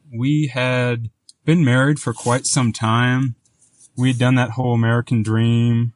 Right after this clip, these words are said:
Uh, I owned a recording studio that we ran out of our house for a little bit. And on the weekends, we were pretty much traveling every weekend, whether it was going hiking somewhere, gonna go, going to visit a national park,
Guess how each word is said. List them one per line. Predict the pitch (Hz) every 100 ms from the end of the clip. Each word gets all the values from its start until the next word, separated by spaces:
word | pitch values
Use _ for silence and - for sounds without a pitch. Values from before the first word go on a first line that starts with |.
| _ _
Uh, | 107 101
I | 110 123 123
owned | 123 131
a | 117
recording | 98 - 127 127 131
studio | - 135 135 135
that | 123
we | 110
ran | 107 113
out | 113
of | 107
our | 104
house | 110 110
for | - 156
a |
little | 101 104 107
bit. | 107 104 - - _ _ _ _ _ _ _ _ -
And | 107 107 107 107 104 107 -
on | 110 139
the | 139
weekends, | 113 147 156 113 107 113 101
we | 110
were | 139
pretty | 135 151 139
much | 123 123 -
traveling | - 110 127 123 107 101
every | 113 117
weekend, | 104 110 120 101 95 95
whether | 101 104 101
it |
was | 92 101 98 95 95 - _ _ _ _ _ _ 107
going | 98 110 110 110 107 104
hiking | - 123 127 127 127
somewhere, | - 123 120 120 120 120
gonna | 110 104
go, | 98 107 _ -
going | 110 113 110
to | 101
visit | 107 104
a | 101
national | 101 104 - 85
park, | - 131 127 127 - -